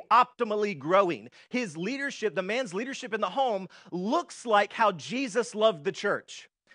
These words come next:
And how did Jesus love the church? Well, he gave up his very life for the church. In addition, the wife helps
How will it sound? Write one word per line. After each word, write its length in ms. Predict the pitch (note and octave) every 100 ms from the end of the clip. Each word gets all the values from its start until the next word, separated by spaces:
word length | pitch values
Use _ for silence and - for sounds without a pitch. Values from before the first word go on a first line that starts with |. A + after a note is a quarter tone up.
| -
And 80 |
how 180 | F#3 B3
did 140 | B3+ F#3
Jesus 520 | C#3 B3 G#3+ B3 -
love 220 | A#3 A3
the 80 | A3
church? 300 | - B3 F3+
Well, 100 | G3+
he 140 | A#3
gave 300 | D#3 A3+ G#3+
up 120 | A3+
his 160 | E3 F3+
very 240 | G#3 F#3
life 480 | E3+ F#3+ A3+ D3 - _ -
for 220 | _ G3
the 80 | E3
church. 580 | C#3+ E3+ G2+ - - - _ _ _ _ _ _ _ _ _ _ _ _ _ -
In 120 | D#3+
addition, 460 | D3+ G3+ G#3 A2+ - _ _ _ _ _ _ _ _ _ _ _ -
the 140 | E3
wife 380 | D#3 A3+ C4 G#3+
helps 880 | - - C4+ G3 B2+ - - -